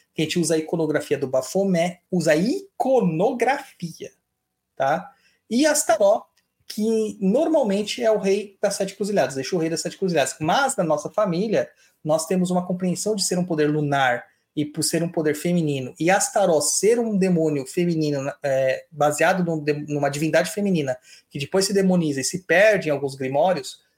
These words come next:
é, se tornando um, um Exu mas-, se tornando uma, um aspecto masculino, nós entendemos, é, essa figura como a rainha das sete cruzilhadas. Mas na Kimbanda Mussurumim, não. Na Kimbanda Mussurumim é o rei das sete cruzilhadas, e ponto.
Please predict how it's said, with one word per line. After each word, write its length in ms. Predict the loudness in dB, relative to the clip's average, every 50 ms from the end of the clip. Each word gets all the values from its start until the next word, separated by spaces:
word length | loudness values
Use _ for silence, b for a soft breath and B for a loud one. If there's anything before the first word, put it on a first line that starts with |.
| _ _
é, 180 | -4 -2 -2 -2
se 160 | -2 -6 -4
tornando 380 | 0 0 2 2 2 0 0 -2
um, 480 | -2 -2 -2 -2 -2 -4 -6 -6 -4
um 60 | -4
Exu 260 | -4 -4 -6 -6 -4 -4
mas-, 300 | -4 -4 -6 -10 -12 _ _ _
se 160 | -16 -12 -6
tornando 240 | -4 -2 -2 0 0
uma, 300 | 0 0 0 0 -2 -4
um 120 | -4 -4 -2
aspecto 420 | -2 -4 -4 -8 -8 -10 -10 -18 -20 -20 -20 -20 _
masculino, 680 | -2 -2 -2 -2 -2 -4 -2 -2 0 0 0 -2 -4 -6 b b b b b b b
nós 200 | 2 2 2 2
entendemos, 500 | 2 0 0 0 0 2 2 2 2 2 0 0 0 0
é, 540 | 0 2 2 4 4 4 4 4 2 2 0
essa 200 | -2 -2 -4 -8
figura 280 | -6 -4 -2 -2 -2 -2
como 220 | -2 -2 -2 0
a 20 |
rainha 300 | 0 0 0 0 0 -2
das 100 | -4 -4
sete 220 | -6 -6 -10 -8 -6
cruzilhadas. 640 | -6 -4 0 0 0 0 -2 -6 -10 -14 -14 -14 _ _ B B B B B -2
Mas 200 | 2 2 4 4
na 60 | 2
Kimbanda 300 | 0 2 2 2 4 2
Mussurumim, 540 | 2 0 -2 -2 -2 0 0 -2 -2 -4 -6 _ _ _ _ _ _ _ _ _ -4
não. 380 | 0 2 4 4 2 0 -4 -14 _ _ _ -10
Na 80 | -8
Kimbanda 320 | -6 -2 0 0 0 0 0
Mussurumim 500 | -2 -2 -2 -2 -2 -2 -2 -4 -6 -6
é 80 | -6 -4
o 60 | -2
rei 160 | 0 0 0
das 140 | 0 -2 -4
sete 180 | -4 -6 -6 -4
cruzilhadas, 480 | -4 -4 -2 -2 -2 -4 -4 -8 -12
e 60 | -12
ponto. 320 | -12 -12 -16 -20 -20 _